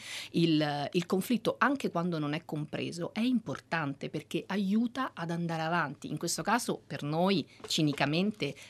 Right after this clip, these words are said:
fa mandare avanti la storia, ma, ehm,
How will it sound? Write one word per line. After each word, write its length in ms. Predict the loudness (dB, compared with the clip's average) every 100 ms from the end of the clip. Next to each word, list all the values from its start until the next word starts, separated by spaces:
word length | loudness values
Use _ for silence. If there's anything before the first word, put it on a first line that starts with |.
| -4
fa 160 | 0
mandare 340 | 0 0 -2 -2
avanti 380 | -2 -4 -4 -4
la 80 |
storia, 580 | -2 -2 0 0 0 -4 -6 -12 -2
ma, 360 | 4 8 8 6 0
ehm, 640 | -2 0 0 -2 -2 -2